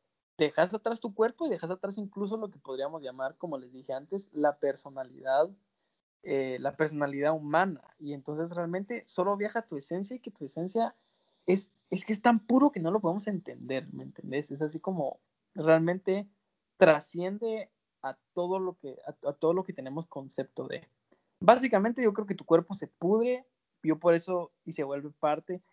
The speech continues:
Es que es demasiado extraño. Ay, perdón, es que me emociono, porque también yo pienso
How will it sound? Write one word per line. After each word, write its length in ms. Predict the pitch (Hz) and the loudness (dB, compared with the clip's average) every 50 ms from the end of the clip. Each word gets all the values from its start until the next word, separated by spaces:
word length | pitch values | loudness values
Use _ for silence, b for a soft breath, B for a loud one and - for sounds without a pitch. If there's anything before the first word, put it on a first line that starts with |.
| _ _ _ | _ _ _
Es 160 | - 220 - | -10 -10 -8
que 80 | - - | -12 -6
es 60 | - | -4
demasiado 500 | 262 233 175 170 - - 202 208 202 202 | -4 -4 -4 -6 -8 -4 -4 -2 0 -2
extraño. 600 | 202 - - _ - 185 190 190 202 196 180 143 160 | -4 -4 -10 _ 0 0 2 2 0 0 -2 -2 -4
Ay, 140 | 165 170 | -6 -8
perdón, 340 | - - 165 147 156 151 156 170 | -6 -6 -6 -6 -6 -6 -8 -8
es 80 | 170 | -8
que 100 | - 175 | -8 -6
me 60 | 170 | -6
emociono, 580 | 165 147 143 - - - 143 143 147 151 147 139 | -6 -6 -8 -12 -12 -6 -2 -2 0 0 0 -2
porque 240 | - 139 135 143 135 | -4 -6 -6 -6 -4
también 380 | - 135 135 135 139 147 165 | -4 -4 -4 -2 0 2 4
yo 120 | 170 180 170 | 4 4 6
pienso 380 | 170 170 180 180 214 220 220 | 6 4 6 6 2 0 0